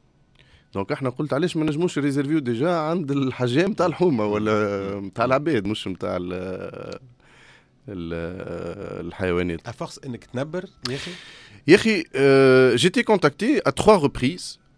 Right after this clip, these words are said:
Speaker 1: par, euh, par des Tunisiens résidant à l'étranger. يقولوا لي: "فوالا، الافكار اللي تحكي فيها، آه، المره الاولى والثانيه والثالثه، آه، نفس الفازه تعاود، الافكار اللي تحكي فيها راهي très intéressante et j'aimerais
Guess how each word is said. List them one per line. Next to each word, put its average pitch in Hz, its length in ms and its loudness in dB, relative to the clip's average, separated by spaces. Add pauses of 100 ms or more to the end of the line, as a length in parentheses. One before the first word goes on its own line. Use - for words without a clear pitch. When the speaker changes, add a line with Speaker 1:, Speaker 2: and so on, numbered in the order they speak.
(260)
Speaker 1:
par, 131 300 8 (180)
euh, 101 680 6 (140)
par 120 180 4
des 131 80 0
Tunisiens 139 480 4
résidant 127 420 2
à 104 40 4
l'étranger. 90 380 -4
يقولوا 180 380 -2
لي: 185 100 0
"فوالا، 147 240 2
الافكار 165 520 2
اللي 127 180 -2
تحكي 120 320 -4
فيها، 98 420 2 (120)
آه، 87 220 -2
المره 107 320 2
الاولى 107 240 2
والثانيه 117 340 2
والثالثه، 90 420 -2
آه، - 20 -2
نفس 101 240 -4
الفازه 85 460 -4
تعاود، 131 440 -2 (320)
الافكار 139 280 2
اللي 127 120 0
تحكي - 280 -6
فيها 101 280 -2
راهي 92 360 -2 (400)
très 170 140 6
intéressante 117 600 0
et 139 100 2
j'aimerais 131 360 2